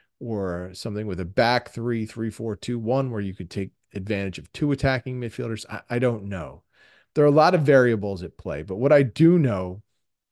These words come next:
is it probably wouldn't be the worst thing for Bayern Munich or Florian Wirtz if Xabi Alonso stayed at Bayer Leverkusen. It would help the Bundesliga. It would help Xabi Alonso's reputation.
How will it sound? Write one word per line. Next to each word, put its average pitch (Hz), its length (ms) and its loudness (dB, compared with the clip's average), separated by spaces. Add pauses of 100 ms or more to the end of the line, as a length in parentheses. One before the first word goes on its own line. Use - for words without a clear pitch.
(640)
is 120 120 -4
it 151 120 -4
probably 175 460 2
wouldn't 139 280 2
be 127 120 0
the 117 100 -4
worst 110 560 -6
thing 101 300 -4
for 104 140 -8
Bayern 107 380 0
Munich 95 420 -8 (100)
or 156 160 2
Florian 127 420 0
Wirtz 90 300 -6
if 90 100 -6
Xabi 104 380 0
Alonso 90 460 -4
stayed 87 520 -6 (240)
at 104 160 -6
Bayer 123 240 6
Leverkusen. 92 840 -4 (320)
It 147 80 -2
would 143 120 4
help 151 160 6
the 143 100 2
Bundesliga. 147 880 4
It 123 80 -4
would 113 120 -6
help 120 280 -6 (120)
Xabi 110 320 0
Alonso's 101 640 -2
reputation. 104 800 -4